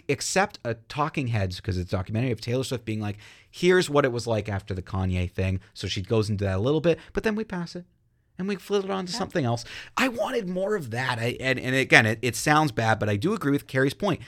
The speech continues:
Speaker 1: That was the point I was interested in. Like, "Oh, well, this awful thing happened to her. Can you tell me more?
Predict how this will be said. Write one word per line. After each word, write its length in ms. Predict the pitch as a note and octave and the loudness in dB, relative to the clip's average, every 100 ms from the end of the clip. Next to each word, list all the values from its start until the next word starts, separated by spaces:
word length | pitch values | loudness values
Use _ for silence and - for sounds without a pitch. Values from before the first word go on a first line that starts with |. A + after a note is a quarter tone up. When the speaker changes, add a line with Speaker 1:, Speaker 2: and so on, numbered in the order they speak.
| - | -6
Speaker 1:
That 160 | - G3+ | 0 0
was 80 | B3+ | 0
the 80 | G#3 | -6
point 200 | E3+ D#3 | -2 -2
I 40 | |
was 120 | D3+ | -2
interested 320 | G3 A3+ - | -4 -8 -4
in. 140 | A2 G#2 | -2 0
Like, 160 | B2 - | -2 0
"Oh, 100 | G#3+ | 0
well, 140 | E3+ | 2
this 180 | E3+ F3+ | 0 -2
awful 240 | - D#3 D#3+ | 0 0 0
thing 140 | E3+ | -4
happened 220 | D#3 E3+ | -2 -4
to 80 | C#3+ | -6
her. 60 | G#2 | -8
Can 180 | - B2+ | -6 -4
you 80 | A2+ | -4
tell 200 | A#2 A#2+ | -4 -4
me 120 | A#2 | -2
more? 360 | G2 C2+ G#1 | -4 -6 -12